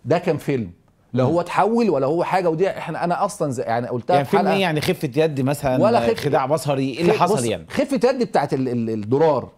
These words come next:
Speaker 2: آه.
Speaker 1: الدولار. لكن المذيع عشان الك-، الت-، التليفون يكون موجود، ده كان شغل مونتاج وقص ولزق،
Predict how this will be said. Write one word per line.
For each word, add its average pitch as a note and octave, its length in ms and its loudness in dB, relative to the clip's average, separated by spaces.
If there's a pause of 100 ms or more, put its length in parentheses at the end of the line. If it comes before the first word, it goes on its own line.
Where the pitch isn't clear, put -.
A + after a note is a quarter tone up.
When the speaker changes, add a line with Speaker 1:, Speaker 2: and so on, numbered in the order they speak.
(140)
Speaker 2:
آه. A#2+ 40 0
Speaker 1:
الدولار. C3 320 2 (260)
لكن D3+ 300 0
المذيع D#3 600 0
عشان C3+ 360 0
الك-، C#3 300 -2
الت-، B2 420 -2
التليفون B2+ 600 0
يكون C#3+ 380 0
موجود، C#3 480 0
ده B2+ 120 2
كان C3 200 -2
شغل D#3 260 0
مونتاج D3+ 540 0
وقص D3 340 -2
ولزق، D#3+ 420 0